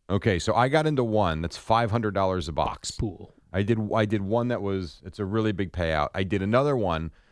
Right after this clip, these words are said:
Speaker 1: and I don't have those numbers yet. I did another one that is, I think, I think it was a hundred bucks a box, which is still a really good
Speaker 2: You
Speaker 1: payout.
Speaker 2: bought a five hundred dollar box?
Speaker 1: I did. I split it with a
Speaker 2: My.
Speaker 1: friend of mine.
Speaker 2: Oh, my.
Speaker 1: Well, I, but I split it with a friend of mine.
Speaker 2: All right.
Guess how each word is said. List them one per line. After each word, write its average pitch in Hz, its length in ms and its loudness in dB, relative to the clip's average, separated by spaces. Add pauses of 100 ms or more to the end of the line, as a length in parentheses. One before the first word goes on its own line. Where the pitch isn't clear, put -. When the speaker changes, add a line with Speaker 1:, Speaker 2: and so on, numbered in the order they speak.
(160)
Speaker 1:
and 107 100 6
I 117 40 10
don't 120 160 6
have 123 100 6
those 101 180 2
numbers 80 340 -2
yet. 73 180 -4 (340)
I 98 80 2
did 110 160 2
another 120 380 4
one 92 240 0
that 95 220 0
is, 95 200 -4
I 92 120 -4
think, 131 280 -6 (380)
I 107 60 -10
think 139 120 -6
it 139 40 -6
was 104 340 -4
a 90 80 -4
hundred 131 500 -4
bucks - 480 -2
a 156 100 2
box, 165 340 2
which 156 160 -2
is 156 80 0
still 208 240 2
a 143 60 2
really 123 280 2
good 113 140 2
Speaker 2:
You 180 100 4
Speaker 1:
payout. 233 60 8
Speaker 2:
bought 196 160 12
a 151 60 6
five 175 440 8
hundred 160 260 2
dollar 156 300 6
box? 131 340 6
Speaker 1:
I 175 60 8
did. 131 460 4
I 117 80 4
split 135 220 2
it 143 40 4
with 175 80 4
a 165 60 4
Speaker 2:
My. 127 80 4
Speaker 1:
friend 110 180 4
of 82 60 2
mine. 67 200 -2
Speaker 2:
Oh, 156 260 10
my. 123 380 0
Speaker 1:
Well, 196 120 8
I, 180 100 4
but 165 140 6
I 170 60 6
split 175 260 2
it - 20 2
with 147 80 4
a 123 60 0
friend 107 180 4
of 73 80 -2
mine. 60 180 -6
Speaker 2:
All 123 160 2
right. 95 220 -8